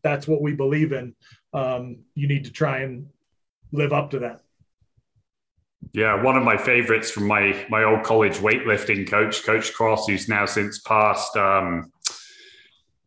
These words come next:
Speaker 2: he, he, he would always, uh,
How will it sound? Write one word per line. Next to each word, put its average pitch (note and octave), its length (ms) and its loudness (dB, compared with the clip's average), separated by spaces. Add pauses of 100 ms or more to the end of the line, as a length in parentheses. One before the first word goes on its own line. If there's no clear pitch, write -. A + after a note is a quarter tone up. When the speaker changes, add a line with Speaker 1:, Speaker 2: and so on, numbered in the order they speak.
(140)
Speaker 2:
he, C3+ 480 2 (480)
he, C#3 280 0
he C3 120 2
would C3 160 2
always, B2 480 4
uh, C3 680 4